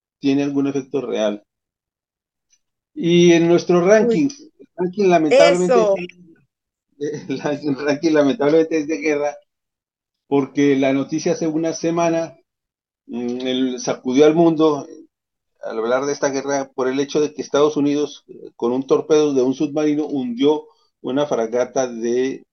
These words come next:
Speaker 1: Irán. Estos, eh, tipo de acontecimientos no sucedían desde la Segunda Guerra Mundial. No se había vuelto a presentar el hecho de que un submarino disparara un torpedo contra un barco.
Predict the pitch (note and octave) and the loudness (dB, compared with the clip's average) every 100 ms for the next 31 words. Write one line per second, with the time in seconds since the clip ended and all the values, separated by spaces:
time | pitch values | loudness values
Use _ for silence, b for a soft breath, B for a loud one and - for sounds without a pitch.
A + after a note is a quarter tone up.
0 | _ A#2 A#2+ A#2+ G#2+ F#2+ - _ _ _ | _ -4 -2 0 -4 -8 -16 _ _ _
1 | _ _ _ _ _ _ D3+ C3+ E3+ E3 | _ _ _ _ _ _ -6 -6 -4 -2
2 | D#3+ - D3 C#3 D#3 E3 D3+ D3 C#3+ C3+ | -2 0 0 0 -4 -6 -4 -4 -6 -4
3 | C3+ C#3 D3+ D3+ D3 C#3 C#3+ C#3+ C3 B2 | -4 -2 -4 -4 -2 0 2 0 -6 -6
4 | A#2+ B2 D3+ E3 D#3+ D#3+ D#3 C#3+ C3 D#3 | -6 -2 0 2 4 4 4 2 4 2
5 | C3+ A#2 A#2+ C#3 C#3+ C#3+ D3 C3+ A#2+ C3 | 2 -2 -4 -2 0 0 -2 -10 -8 -4
6 | C3+ C#3+ C#3 C3 - A#2+ C#3+ B2+ A#2 C3+ | -2 -2 -2 -4 -4 -8 -4 0 2 2
7 | C#3 C3+ A#2+ B2+ C3+ C3+ B2 C#3 C3+ A#2+ | 0 2 2 2 -2 -4 -4 -4 -4 -6
8 | A2 A#2 A#2+ A#2 - G#2 | -6 -4 -4 -4 -8 -16